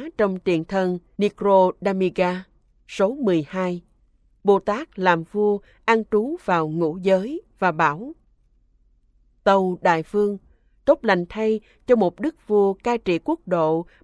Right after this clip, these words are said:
bằng cách từ bỏ mọi ác đạo, không xâm phạm thập vương pháp, mười đức tính của vị vua, và hành động chân chánh.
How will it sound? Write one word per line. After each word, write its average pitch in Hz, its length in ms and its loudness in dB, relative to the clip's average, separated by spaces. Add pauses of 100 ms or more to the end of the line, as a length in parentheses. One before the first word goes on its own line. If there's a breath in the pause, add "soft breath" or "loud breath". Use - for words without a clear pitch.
bằng 190 180 2
cách - 220 -10
từ 185 160 2
bỏ 165 220 2
mọi 190 420 0
ác 277 300 -8
đạo, 160 380 -4 (420)
không 196 280 2
xâm 247 260 -6
phạm 170 420 -2 (160)
thập - 180 -2 (120)
vương 196 220 2
pháp, 226 340 -6 (480)
mười 180 280 0
đức 208 220 -4
tính 240 260 -4
của 214 140 0
vị 175 320 -2
vua, 185 280 -4 (540)
và 175 320 4
hành 180 260 -2
động 165 300 -2
chân 185 300 -2
chánh. 196 340 -2